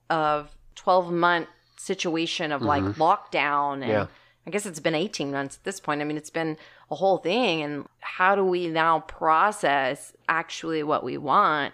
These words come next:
Speaker 1: holding space and creating space for what we actually want and who we wanna be with and where we wanna be? And, and this idea of just, are we going to go back to normal? And just some of the things that we've been talking about recently.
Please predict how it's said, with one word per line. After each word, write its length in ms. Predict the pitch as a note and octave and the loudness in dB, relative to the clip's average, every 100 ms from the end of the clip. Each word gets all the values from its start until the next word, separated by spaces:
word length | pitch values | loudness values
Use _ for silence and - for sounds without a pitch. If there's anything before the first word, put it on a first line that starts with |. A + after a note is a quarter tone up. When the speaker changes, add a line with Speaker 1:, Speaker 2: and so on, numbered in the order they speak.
| _ | _
Speaker 1:
holding 500 | - G#3 G#3 F#3 D#3+ | 0 2 2 0 -2
space 720 | D#3 - - E3 G3 F#2 - D#3+ | -6 -8 -2 0 0 -6 -10 -10
and 100 | C#3+ | -10
creating 520 | - E3 E3+ E3 D#3 | -6 -2 -2 -2 -8
space 520 | - - F3 E3+ - | -10 -6 -4 -4 -8
for 180 | - D#3 | -8 -6
what 200 | E3 C#3+ | -4 -4
we 100 | D#3 | 0
actually 480 | D#3+ F3 - D3 D3+ | 0 -2 -8 -8 -8
want 400 | D#3+ E3+ E3+ D3+ | -2 2 2 -2
and 100 | C3 | -6
who 120 | F#3+ | -4
we 160 | F#3 E3 | -2 -2
wanna 240 | D#3 D3 | -2 -4
be 160 | F3 F3+ | -6 -4
with 220 | D#3 C#3+ | -4 -4
and 120 | C#3+ | -4
where 160 | D#3+ F3+ | -2 0
we 120 | E3 | 0
wanna 180 | D3+ C#3+ | -2 -4
be? 460 | C#3 F#3+ E3+ D#3 | -6 -6 -4 -4
And, 160 | C#3 C#3 - | -6 -10 -6
and 220 | F3+ F#3 | 0 2
this 160 | F#3 F3+ | 2 2
idea 580 | D#3 D#3+ E3+ F3 D#3 D3 | 0 2 4 6 6 4
of 100 | C#3+ | 2
just, 360 | D#3 - - - | 0 0 -12 0
are 140 | E3 D#3+ | 2 2
we 140 | E3 | 2
going 320 | E3+ E3 E3+ | 2 2 2
to 80 | D#3 | 0
go 200 | C3+ D#3 | 2 2
back 540 | C#3+ D#3 D3+ F3 - - | 2 2 4 2 -4 -8
to 180 | F#3+ E3 | -2 0
normal? 1120 | D#3+ E3 F3 F3 D#3 D3+ C#3 C#3 C3+ C3+ - | 2 4 4 4 4 4 4 4 2 0 -2
And 160 | D#3 D#3 | -4 -4
just 140 | D#3+ | -4
some 180 | - G3+ | -2 2
of 160 | G3 D#3+ | 2 2
the 120 | D#3+ | -2
things 320 | E3 D#3+ D#3 | 0 -4 -2
that 100 | D3+ | -4
we've 200 | C#3+ C#3 | -6 -10
been 160 | C3 C3 | -10 -10
talking 480 | - A3+ C#4+ D#3 C#3+ | -4 -4 -4 -6 -8
about 240 | C3+ B2+ | -6 -6
recently. 640 | C3 C3 B2+ C3 C3 C3 | -6 -8 -10 -8 -8 -10